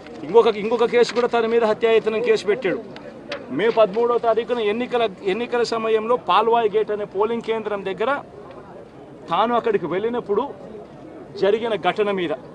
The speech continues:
అసలు ఎందుకు ఆ ఘటన జరిగింది? ఎవడన్నా కొంత, కొద్దో గొప్ప కనీసం ఆలోచన చేసే వాళ్ళు ఎవరైనా ఆలోచన చేయాలి కదా.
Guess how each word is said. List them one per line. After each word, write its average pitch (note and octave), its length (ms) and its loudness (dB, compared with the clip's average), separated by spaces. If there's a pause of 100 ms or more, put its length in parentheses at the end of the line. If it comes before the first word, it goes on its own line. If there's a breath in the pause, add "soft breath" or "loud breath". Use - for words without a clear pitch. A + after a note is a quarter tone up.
(1200)
అసలు A3 180 -2 (180)
ఎందుకు G#3+ 280 -6
ఆ - 20 2 (100)
ఘటన B3 280 -2
జరిగింది? A#3 400 -4 (1160)
ఎవడన్నా A#3+ 420 2
కొంత, B3 140 2 (100)
కొద్దో A#3 200 4 (100)
గొప్ప A#3+ 240 4 (100)
కనీసం A#3+ 280 -2 (140)
ఆలోచన A#3 280 -2 (100)
చేసే A#3 240 -6
వాళ్ళు G#3+ 180 -2
ఎవరైనా A3 340 0
ఆలోచన A3 280 -2 (100)
చేయాలి A3+ 340 -2
కదా. A#3 160 0